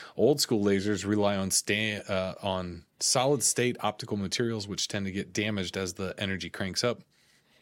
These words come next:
Using streams of plasma to amplify or change light characteristics would get around this issue. But to make most of it, we really need to model their electromagnetic characteristics.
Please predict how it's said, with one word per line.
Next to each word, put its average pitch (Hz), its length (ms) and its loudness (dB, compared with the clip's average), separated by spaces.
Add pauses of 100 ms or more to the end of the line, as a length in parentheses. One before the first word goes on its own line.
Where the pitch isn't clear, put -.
(240)
Using 104 360 2
streams 107 420 0
of - 140 -10
plasma 117 420 2
to - 140 -4
amplify 107 480 -2
or 90 160 -6
change 104 460 -4
light 104 280 -2
characteristics - 760 -6
would 87 140 -6
get 95 120 -2
around 92 300 -2
this 85 160 -2
issue. 87 340 -6 (440)
But 92 140 -4
to 101 100 -4
make 98 200 0
most 104 260 0
of 95 140 -2
it, 98 180 -2 (380)
we 98 140 -2
really 104 280 2
need 98 220 2
to 98 100 -4
model 92 260 0
their 90 200 -4
electromagnetic 87 840 -4
characteristics. - 760 -4